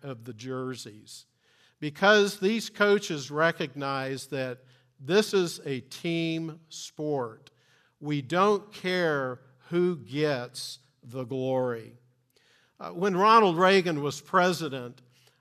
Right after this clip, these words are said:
on his desk there in the Oval Office, he had a plaque throughout his two terms, and the plaque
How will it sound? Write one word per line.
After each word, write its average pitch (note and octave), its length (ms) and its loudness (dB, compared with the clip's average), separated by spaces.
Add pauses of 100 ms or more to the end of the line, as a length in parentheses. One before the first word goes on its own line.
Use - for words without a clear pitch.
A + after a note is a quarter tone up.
on G#3 280 4
his F#3 280 4
desk D#3+ 580 2
there E3+ 280 2
in D#3 100 0
the C#3 160 -6
Oval D#3 360 0
Office, C#3+ 600 -2
he D3+ 120 -8
had F3 200 2
a D#3 60 -2
plaque E3 800 2 (440)
throughout F3 600 4
his C#3 260 -4
two F#3 220 -6
terms, C#3+ 760 -4 (460)
and F3 180 0
the E3 80 2
plaque A3+ 500 0